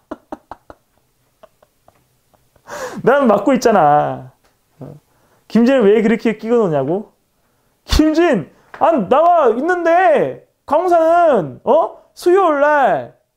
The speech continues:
전쟁 기념관에서 뭐 별도 오는데 그거 가지도 않아요. <laughs> 근데 거기에 해리 에이스 나타났다고 김진이가, "아, 해리 에이스다.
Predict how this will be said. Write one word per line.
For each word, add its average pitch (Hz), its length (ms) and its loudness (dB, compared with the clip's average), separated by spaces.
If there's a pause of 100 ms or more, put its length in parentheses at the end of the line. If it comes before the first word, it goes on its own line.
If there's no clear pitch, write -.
(260)
전쟁 320 320 -2
기념관에서 277 480 -2
뭐 254 140 -2
별도 254 360 0
오는데 254 200 -6
그거 294 100 -10
가지도 269 320 -4
않아요. 269 560 0 (540)
<laughs> - 480 -20
근데 330 200 -2
거기에 269 340 0
해리 330 320 0
에이스 320 200 -2
나타났다고 247 520 -2
김진이가, 226 680 -2
"아, 233 360 2
해리 339 180 0
에이스다. 277 480 -4